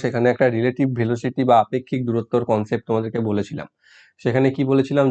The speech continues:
যদি একই অভিমুখে ট্রেন যায় বা বাস যায় বা যে কোনো দুজন একই অভিমুখে যদি গিয়ে থাকে, তাহলে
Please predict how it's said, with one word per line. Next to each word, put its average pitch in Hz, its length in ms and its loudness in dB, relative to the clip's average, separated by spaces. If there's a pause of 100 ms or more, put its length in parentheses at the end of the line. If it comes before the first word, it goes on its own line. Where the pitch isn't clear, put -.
যদি 117 200 0 (280)
একই 151 220 2 (180)
অভিমুখে 120 440 -2 (400)
ট্রেন 110 260 0 (160)
যায় 104 300 2
বা 113 80 2 (120)
বাস 104 160 0 (120)
যায় 117 180 2
বা 147 140 4
যে 107 160 2
কোনো 131 120 0 (120)
দুজন 104 240 -4 (240)
একই 104 260 -2
অভিমুখে 123 400 0
যদি 117 220 -2
গিয়ে 101 200 -2
থাকে, 101 200 -6 (120)
তাহলে 107 340 0